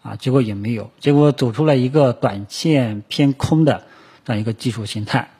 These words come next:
啊，所以大家呢，呃，维持一份谨慎吧，啊，不要乱动啊，这个要做也只能做短线，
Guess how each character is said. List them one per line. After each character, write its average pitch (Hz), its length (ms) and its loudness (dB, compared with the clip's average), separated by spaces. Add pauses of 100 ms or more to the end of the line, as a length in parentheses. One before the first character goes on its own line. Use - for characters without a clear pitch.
(280)
啊， - 220 -12 (100)
所 123 80 0
以 117 40 2
大 120 100 2
家 123 140 4
呢， 120 400 4 (680)
呃， 107 680 -4 (100)
维 135 160 4
持 139 180 2
一 127 140 4
份 123 680 2 (460)
谨 107 180 -6
慎 165 220 4
吧， 110 240 -2 (240)
啊， 98 240 -14 (180)
不 131 220 2
要 139 260 6
乱 135 280 4
动 156 200 2 (340)
啊， 104 220 -16 (400)
这 107 140 -10
个 101 340 -10
要 143 240 4
做 - 380 2
也 127 100 2
只 120 140 -2
能 107 180 -2
做 120 180 2
短 104 220 -8
线， - 300 -2